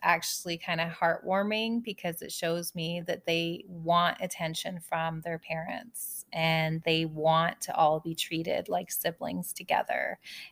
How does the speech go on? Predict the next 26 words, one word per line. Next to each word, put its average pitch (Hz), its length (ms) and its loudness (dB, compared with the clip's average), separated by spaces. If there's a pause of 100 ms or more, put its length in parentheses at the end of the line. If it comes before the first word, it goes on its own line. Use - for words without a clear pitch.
and 175 180 2
be 165 140 2
treated 165 420 -2
the 180 100 -4
same - 340 -4
way. - 460 -4
So - 180 -4
that's - 280 2
really - 240 -6 (100)
cool. - 360 0 (440)
So - 140 0
thank 220 260 4
you 233 100 2
for 220 140 0
that 208 260 8
comment, 196 420 2
Nikki. 185 720 2 (840)
Um, 247 520 12 (320)
so 277 560 10
getting 370 300 4
back 233 420 12
to 269 80 -2
the 240 200 2
original 196 1000 2 (1120)
listener 214 600 6
request, 175 1120 4